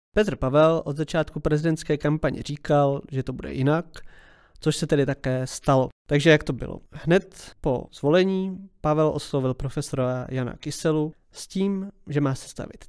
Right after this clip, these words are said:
tým, který vytvoří seznam kandidátů a bude mít na starosti jejich jakési přezkoušení. Jeho složení je už nyní na webu Pražského hradu.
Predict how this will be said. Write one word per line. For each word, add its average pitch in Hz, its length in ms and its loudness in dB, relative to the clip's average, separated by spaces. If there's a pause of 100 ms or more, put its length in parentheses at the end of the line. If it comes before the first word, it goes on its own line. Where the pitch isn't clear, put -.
tým, 170 340 -6 (120)
který 180 380 2
vytvoří 143 420 0
seznam 156 460 2
kandidátů 135 880 -4 (220)
a 165 340 0
bude 151 220 2
mít 175 180 0
na 135 80 0
starosti 131 500 -4
jejich 120 340 -4 (100)
jakési - 360 -10
přezkoušení. - 760 -2 (220)
Jeho 208 200 4
složení 160 680 2
je 143 140 0
už 147 140 -6
nyní 131 360 0
na 127 120 -2
webu 127 260 -2
Pražského 123 440 -8
hradu. 123 300 -2